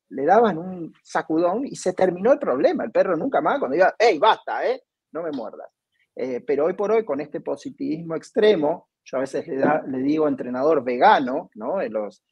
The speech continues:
es como que está muy de moda, que no le podés decir que no al perro, y en muchas circunstancias se ha, se ha ido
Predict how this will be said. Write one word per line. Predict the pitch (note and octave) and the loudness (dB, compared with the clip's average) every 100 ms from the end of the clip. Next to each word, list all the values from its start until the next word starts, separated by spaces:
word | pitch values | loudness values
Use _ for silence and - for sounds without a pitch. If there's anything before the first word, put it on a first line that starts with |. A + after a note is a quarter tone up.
| - - | -20 -12
es | C3 | -6
como | D3+ D#3 C3+ | -2 -2 -2
que | C3+ | -4
está | - E3 D3+ | 2 6 6
muy | C#3 F3 F3+ | 4 0 2
de | D#3 | 2
moda, | C#3+ G#3+ F3+ D#3 F#3 F#3+ | 0 0 2 2 0 -4
que | B2+ A#2+ | -8 -6
no | C#3+ G#3+ | -4 -2
le | F#3 | -2
podés | A#2+ D#3 F#3 | -2 -2 -2
decir | D#3 - F3 | -6 -6 -6
que | D3 | -4
no | D3+ | -2
al | F#3+ E3+ | -4 -2
perro, | A#2 - E3+ G3+ _ _ _ - | -4 -2 -2 -4 _ _ _ 0
y | - - | 2 4
en | B3+ | 2
muchas | E3+ D#4+ F#4+ E4 | 0 0 -2 -4
circunstancias | A#3 G3 E3 E3 | -2 -2 -2 -2
se | - G3 | 2 4
ha, | G3 | 2
se | - - G3+ | -2 0 2
ha | G#3 | 2
ido | A#3 B3 B3 - | 4 6 6 4